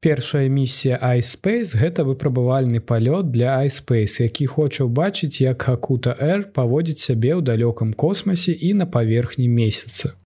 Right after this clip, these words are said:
Пасля старту пасадачны модуль адправіцца прыкладна ў чатырохмесячнае падарожжа на месяц.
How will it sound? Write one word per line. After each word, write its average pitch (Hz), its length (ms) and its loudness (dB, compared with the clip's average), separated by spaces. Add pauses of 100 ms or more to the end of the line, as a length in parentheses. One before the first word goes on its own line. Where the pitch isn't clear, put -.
(140)
Пасля 147 400 0
старту 120 480 -2
пасадачны 117 640 0
модуль 185 400 0
адправіцца 147 640 -2
прыкладна 135 720 0
ў 151 160 2
чатырохмесячнае 127 1040 0
падарожжа 123 720 0
на 135 160 2
месяц. 127 640 0